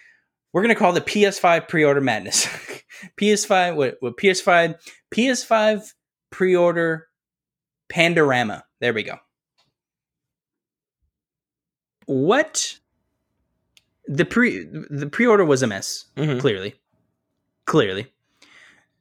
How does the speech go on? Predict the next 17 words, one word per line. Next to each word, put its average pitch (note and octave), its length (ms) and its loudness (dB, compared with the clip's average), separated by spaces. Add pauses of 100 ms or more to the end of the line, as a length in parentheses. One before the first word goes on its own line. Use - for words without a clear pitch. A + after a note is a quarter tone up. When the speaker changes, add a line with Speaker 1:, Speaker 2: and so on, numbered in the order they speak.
(380)
Speaker 1:
Sony F#3 440 2
literally G#3 720 0
said, - 380 0
"Tomorrow C3 540 0
<laughs> - 80 -10
pre-orders C3+ 440 2
will C3 80 -2
be C3 80 4
ready." G#2 360 -8 (1040)
Clearly, E3+ 600 2
that's C3+ 260 0
not A#2 120 0
what A#2 100 -2
happened. A2 380 -8 (2250)
It, D3+ 180 -10 (220)
were D#3 320 2
you, G3 640 0